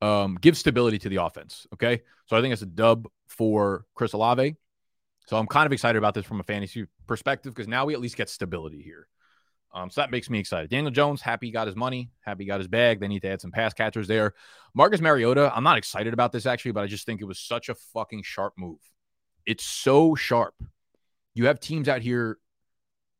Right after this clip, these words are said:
like, if you're, okay. I can, can't you, I can so easily picture a world where Jalen Hurts gets hurt at one point this year.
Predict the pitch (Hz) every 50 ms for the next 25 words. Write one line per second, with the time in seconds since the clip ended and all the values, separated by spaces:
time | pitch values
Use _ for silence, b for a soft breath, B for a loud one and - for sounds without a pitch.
0 | _ _ _ _ _ _ _ _ _ _ _ _ _ _ _ _ _ _ _ -
1 | 113 113 107 101 - - 139 113 127 151 220 254 - - 135 - 123 90 78 -
2 | _ _ _ _ _ _ _ _ _ _ _ _ _ _ _ _ _ _ _ _
3 | _ _ _ _ _ _ _ _ _ b b b b b b b b b b b
4 | _ _ _ _ _ _ _ _ _ _ _ _ _ _ _ _ _ _ _ _
5 | _ _ _ _ _ _ _ _ _ _ _ _ _ _ _ _ _ _ _ _
6 | _ _ _ _ _ _ - - - - _ _ _ _ - 135 143 156 151 -
7 | 185 151 - 120 - - - - 202 226 202 233 226 - _ - 156 175 - 185
8 | 175 160 - - - 165 170 196 208 - 156 165 160 143 127 147 135 117 - -
9 | 123 - - 131 120 110 101 107 107 104 104 87 101 104 98 110 117 123 131 127
10 | 110 - 104 117 117 113 - - - 113 101 - - - - - - - - 135
11 | 123 92 - _ - 110 113 110 117 120 - - 135 127 - 143 135 - - 156
12 | 165 175 180 -